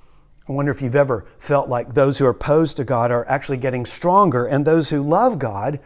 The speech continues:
are getting fewer and weaker. I feel like that all the time. I open up my newspaper, and it seems like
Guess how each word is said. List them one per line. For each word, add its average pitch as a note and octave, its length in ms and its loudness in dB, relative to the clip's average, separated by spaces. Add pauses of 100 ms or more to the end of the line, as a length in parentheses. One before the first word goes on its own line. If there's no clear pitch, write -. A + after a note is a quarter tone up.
(400)
are C#3+ 80 -6
getting E3 260 -4
fewer F3+ 540 -4
and B2+ 240 -8
weaker. E3 540 -10 (1160)
I - 60 -18
feel A#2+ 180 -8
like G2+ 200 -10
that A2 140 -8
all A2 140 -6
the F2+ 80 -10
time. F#2+ 460 -14 (1500)
I A2 320 -6 (880)
open C#3 300 0
up - 160 -2
my A#2 160 -2
newspaper, A#2 840 -2
and A#2 360 -4 (120)
it A#2+ 160 -4
seems D3+ 560 0
like A#2+ 440 -2